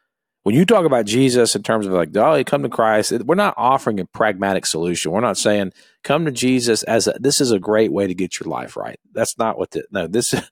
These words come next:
<laughs> we're saying that Jesus is the author and the perfecter of our salvation. He is a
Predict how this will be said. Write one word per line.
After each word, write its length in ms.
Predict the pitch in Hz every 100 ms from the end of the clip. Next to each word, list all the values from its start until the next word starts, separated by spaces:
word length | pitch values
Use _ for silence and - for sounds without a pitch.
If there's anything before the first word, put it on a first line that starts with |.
| _
<laughs> 140 | _
we're 100 | 135
saying 420 | - - 151 123
that 140 | 101 76
Jesus 560 | 95 131 135 113 - -
is 220 | 131 120
the 120 | 101 - -
author 580 | 110 117 - 90 80 - _ _ _ _ -
and 140 | 113
the 60 | 107
perfecter 600 | 92 - 135 120 - 87
of 120 | 90
our 100 | 87
salvation. 520 | - 90 85 85 -
He 140 | 110 107
is 140 | 87
a 120 | 82